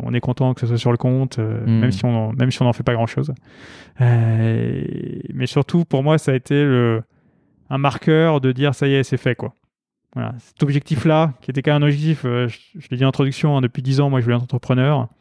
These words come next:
Speaker 1: Euh, là, à ce moment-là, j'avais, euh, bah, je sais pas, j'avais quarante ans.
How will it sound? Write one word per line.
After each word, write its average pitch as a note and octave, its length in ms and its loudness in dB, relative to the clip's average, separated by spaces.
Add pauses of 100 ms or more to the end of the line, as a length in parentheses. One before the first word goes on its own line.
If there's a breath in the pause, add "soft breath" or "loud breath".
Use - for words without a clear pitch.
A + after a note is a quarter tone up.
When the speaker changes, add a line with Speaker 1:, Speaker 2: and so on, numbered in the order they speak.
(680 loud breath)
Speaker 1:
Euh, A2 1040 -2
là, C3+ 100 0
à - 20 2
ce - 100 -12
moment-là, C3 160 4
j'avais, A#2+ 220 0
euh, A#2 680 -2
bah, A#2 100 -8
je - 80 -10
sais - 80 -12
pas, C3 140 -4
j'avais A#2 220 -4
quarante B2 300 0
ans. D#3 220 -2